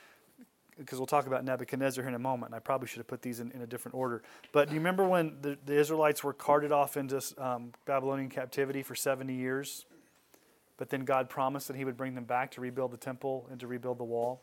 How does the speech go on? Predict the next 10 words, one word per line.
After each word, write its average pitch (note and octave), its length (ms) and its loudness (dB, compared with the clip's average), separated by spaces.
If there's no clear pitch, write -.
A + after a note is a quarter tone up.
Okay. - 140 -14
By C#3 200 10
that F#3+ 280 6
time, C3+ 640 0
Cyrus D#3+ 640 4
was C3 160 -2
the - 80 -14
king A2 440 -8
of A#2+ 140 -14
Persia, A#2 560 -4